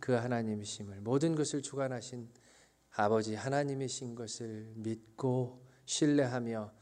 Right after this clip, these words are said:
나아가는 사람에게 주님께서 쉼을 주실 것을 믿습니다. 오늘 예배의 시간이 주님이 주시는 쉼의 시간이 되기를 축복합니다.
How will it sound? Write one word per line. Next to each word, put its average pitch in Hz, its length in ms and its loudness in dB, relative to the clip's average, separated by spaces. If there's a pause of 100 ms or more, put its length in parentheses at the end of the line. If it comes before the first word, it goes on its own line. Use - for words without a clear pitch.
(260)
나아가는 117 580 6
사람에게 104 580 -8
주님께서 110 540 -8
쉼을 123 680 0 (320)
주실 110 400 0
것을 104 380 -8
믿습니다. 92 680 -10 (460)
오늘 101 160 -6
예배의 110 360 0
시간이 107 540 -8
주님이 139 340 -4
주시는 135 300 -6
쉼의 156 400 -4
시간이 127 400 -6
되기를 117 320 -8
축복합니다. 123 1000 2